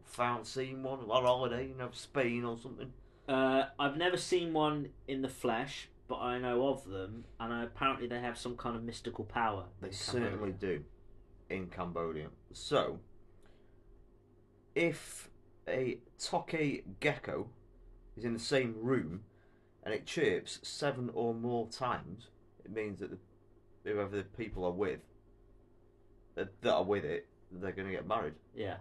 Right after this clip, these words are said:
Speaker 1: Apparently they're, like, psychic geckos.
Speaker 2: Whereas if it doesn't, or it just gives, like, a couple, it just says, it's basically the gecko saying, "I'll give it a year."
Speaker 1: Yeah, you may as well just bin it off now and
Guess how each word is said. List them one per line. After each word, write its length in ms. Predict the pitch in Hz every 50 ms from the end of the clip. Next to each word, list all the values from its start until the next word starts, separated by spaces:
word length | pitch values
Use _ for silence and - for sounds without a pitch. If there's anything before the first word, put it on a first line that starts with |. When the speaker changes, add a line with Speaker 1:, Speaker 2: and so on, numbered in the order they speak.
| - - -
Speaker 1:
Apparently 380 | 117 110 101 76 73 95 95
they're, 120 | 85 90 90
like, 220 | 92 92 90 - - -
psychic 640 | - - - - 104 101 98 - - 107 - - - - 82
geckos. 480 | 90 110 110 110 - 98 87 85 80 80 - - - - - - - - - - - - - - - - - - - - -
Speaker 2:
Whereas 280 | 127 131 131 131 131 131
if 100 | 135 131
it 140 | 120 - -
doesn't, 420 | 139 131 123 117 104 95 95 98 -
or 160 | - 107 104 104
it 60 | 101
just 200 | 113 104 - -
gives, 240 | 120 104 98 101 104
like, 160 | 98 98 104
a 60 | 104
couple, 380 | 101 - 113 98 - - 92 92
it 120 | 92 -
just 140 | 98 95 -
says, 300 | 104 95 95 90 - - - -
it's 120 | 107 110 -
basically 320 | 120 110 110 101 113 101
the 80 | 104 101
gecko 320 | 107 107 101 - 113 104
saying, 380 | 101 - 110 98 98 98 95 95 -
"I'll 80 | - 95
give 140 | - 92 82
it 60 | 73
a 40 | 85
year." 220 | 87 87 85 85 98 - - - - - - - - - - -
Speaker 1:
Yeah, 280 | - 113 113 110 95 65
you 140 | 64 78 98
may 160 | 101 104 101
as 80 | 92 82
well 100 | 82 85
just 180 | 82 - - -
bin 160 | 82 82 85
it 60 | -
off 200 | 71 82 - -
now 280 | 87 92 98 92 87 85
and 100 | 85 85